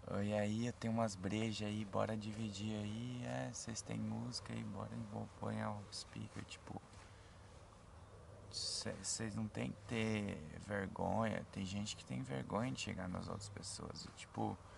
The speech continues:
isso é muito paia, tá ligado? Porque o, o mundo abre, tipo, se você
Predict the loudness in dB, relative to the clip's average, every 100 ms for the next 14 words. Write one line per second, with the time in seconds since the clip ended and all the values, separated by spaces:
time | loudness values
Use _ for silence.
0 | -14 -12 -10 -4 -2 -2 -4 -8 -12 -6
1 | 4 6 6 4 0 -4 -2 0 0 0
2 | 0 2 2 0 0 -4 -10 -4 -2 0
3 | 0 -2 -8 -12 -12 -14 -14 -14 -16 -16
4 | -14 -14 -14 -14 -14 -14 -6 0 4 4
5 | 4 0 -4 -8 -12 -14 -16 -16 -14 -12
6 | -12 -12 -12 -12 -12 -14 -16 -10 0 4
7 | 6 10 12 12 10 6 -4 -4 -2 0
8 | 0 0 -2